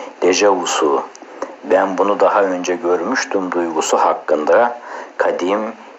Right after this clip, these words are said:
ilksel, kutsal bir şey. Yirmi birinci yüzyılın maddeye boğulmuş ortamında ipini koparıp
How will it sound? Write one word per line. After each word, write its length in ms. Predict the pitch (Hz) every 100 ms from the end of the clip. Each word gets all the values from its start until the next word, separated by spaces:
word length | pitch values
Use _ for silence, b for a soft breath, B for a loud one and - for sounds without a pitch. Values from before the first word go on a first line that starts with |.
| -
ilksel, 640 | 90 - - 92 95 110 120 - - - - -
kutsal 560 | - - - 101 117 123 110 - - - -
bir 120 | -
şey. 500 | - 143 135 - - - 87
Yirmi 380 | 92 95 110
birinci 400 | 107 110 110 107
yüzyılın 460 | 135 113 98 101 104
maddeye 680 | 95 95 95 92 101 107 98
boğulmuş 520 | 95 95 98 117 -
ortamında 960 | 90 82 87 82 82 82 101 123 127 B B B
ipini 360 | 98 - 98 120
koparıp 600 | 101 - 85 95 117